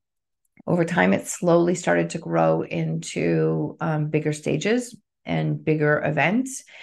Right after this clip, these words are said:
And what was happening is everywhere I went, somebody would say, "That's my story. I've never told anybody."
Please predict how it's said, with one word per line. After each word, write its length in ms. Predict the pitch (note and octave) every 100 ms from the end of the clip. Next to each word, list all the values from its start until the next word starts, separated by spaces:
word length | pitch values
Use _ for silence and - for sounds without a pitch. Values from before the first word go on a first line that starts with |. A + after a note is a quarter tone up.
| - - -
And 800 | E3+ E3 D#3+ D#3 D#3 D#3 D#3 D#3 - -
what 240 | - E3+ -
was 140 | E3
happening 500 | F3 F3 F#3 E3+ E3
is 180 | D#3+ D#3+
everywhere 440 | D#3+ E3+ F3 F3+ D#3+
I 60 |
went, 400 | D#3 D#3+ F#3+ A#3
somebody 280 | A#3 F#3 F3
would 180 | E3+ D#3+
say, 260 | F3 E3+ E3
"That's 240 | E3 E3
my 160 | D#3+ E3
story. 300 | E3 F#3 F#3+
I've 120 | E3+
never 240 | D#3+ D#3+ D#3+
told 320 | - D3+ -
anybody." 680 | - D3+ E3 F3 A3 C4 C4